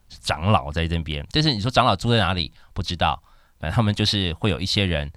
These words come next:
透过收音机凝-，凝聚着力量。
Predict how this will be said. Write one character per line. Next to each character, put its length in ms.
透 180
过 120
收 200
音 160
机 380
凝-， 240
凝 160
聚 100
着 140
力 220
量。 280